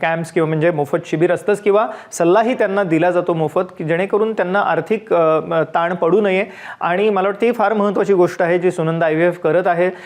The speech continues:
अ, एकंदरीतच कधीकधी आयव्हीएफचे उपचार करत असताना अचानक काही इतर गोष्टींमुळे खर्च वाढू शकतो, तर आ-, अशा वाढलेल्या खर्चाची मॅनेजमेंट रुग्णांच्या दृष्टिकोनातून आपण कशा रीतीने करता, काय सांगता येईल?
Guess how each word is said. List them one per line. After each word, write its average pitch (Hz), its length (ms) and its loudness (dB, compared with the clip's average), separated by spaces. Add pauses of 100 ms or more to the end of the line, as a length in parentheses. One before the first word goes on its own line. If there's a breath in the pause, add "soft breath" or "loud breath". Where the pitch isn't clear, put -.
(180 loud breath)
अ, 175 200 2 (100)
एकंदरीतच 240 640 0
कधीकधी 214 420 2
आयव्हीएफचे 208 460 2
उपचार 208 300 0
करत 196 220 0
असताना 202 260 -2
अचानक 226 420 -2
काही 202 280 0
इतर 202 300 0
गोष्टींमुळे 190 560 0
खर्च 160 240 -2
वाढू 170 240 2
शकतो, 175 320 -2
तर 233 120 0
आ-, 175 220 0 (240)
अशा 233 400 0 (320 loud breath)
वाढलेल्या 165 480 2
खर्चाची 226 400 0
मॅनेजमेंट 196 640 0 (140)
रुग्णांच्या 190 460 2
दृष्टिकोनातून 208 640 0
आपण 208 220 -2
कशा 202 280 -2
रीतीने 208 300 0
करता, 190 320 -2 (260 loud breath)
काय 147 140 0
सांगता 139 300 -10
येईल? - 360 -16